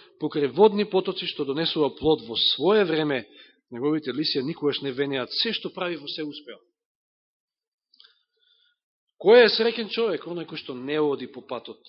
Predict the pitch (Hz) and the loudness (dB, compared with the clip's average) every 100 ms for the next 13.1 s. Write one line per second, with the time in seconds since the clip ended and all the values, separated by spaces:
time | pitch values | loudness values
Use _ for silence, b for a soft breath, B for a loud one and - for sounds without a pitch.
0 | - - 120 - 123 113 127 127 123 113 | -20 -20 -12 -10 -10 -14 -14 -12 -10 -12
1 | 123 120 110 113 113 - - - _ _ | -14 -14 -16 -16 -16 -16 -20 -20 _ _
2 | _ _ _ _ _ _ _ _ _ _ | _ _ _ _ _ _ _ _ _ _
3 | _ - - 123 113 113 107 113 104 98 | _ -20 -20 -16 -12 -12 -12 -18 -20 -20
4 | 90 _ _ _ _ _ _ _ _ _ | -20 _ _ _ _ _ _ _ _ _
5 | _ _ _ _ _ - 120 120 120 123 | _ _ _ _ _ -20 -18 -12 -10 -10
6 | 101 - _ 110 113 - 131 - 123 117 | -12 -20 _ -18 -16 -16 -16 -12 -12 -10
7 | 120 123 110 123 113 113 143 - 127 135 | -10 -10 -10 -10 -10 -10 -12 -12 -16 -16
8 | - 131 113 127 123 117 - _ _ _ | -20 -20 -18 -16 -16 -16 -20 _ _ _
9 | 131 - 131 135 123 127 123 120 110 127 | -16 -14 -12 -12 -10 -10 -10 -14 -16 -14
10 | 135 101 90 - 113 113 107 - - 233 | -14 -14 -18 -20 -20 -20 -20 -20 -12 -12
11 | - _ _ b b b b b b b | -14 _ _ b b b b b b b
12 | b b _ _ _ _ _ _ 98 117 | b b _ _ _ _ _ _ -20 -14
13 | 113 | -14